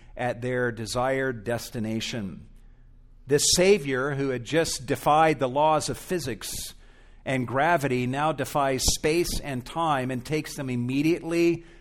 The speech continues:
to their desired destination. While rowing and fighting the waves during the storm, perhaps the disciples could have said, "We don't have time,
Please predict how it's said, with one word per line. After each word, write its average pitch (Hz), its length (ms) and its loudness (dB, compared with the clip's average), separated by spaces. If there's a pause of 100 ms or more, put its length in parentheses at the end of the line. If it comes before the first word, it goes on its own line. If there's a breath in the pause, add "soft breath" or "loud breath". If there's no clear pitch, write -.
(260 loud breath)
to 143 280 2
their 131 360 0
desired 135 760 -2
destination. 123 960 -6 (2000)
While 135 260 4
rowing 156 640 6
and 117 420 -4 (400)
fighting 165 400 4
the 139 80 0
waves 143 500 2
during 135 440 0
the 110 60 -4
storm, 135 800 -2 (1120 soft breath)
perhaps 156 400 2
the 151 80 0
disciples 151 540 0
could 190 160 0
have 180 100 0
said, 139 380 2
"We 156 120 4
don't 196 140 4
have 190 140 2
time, 175 720 2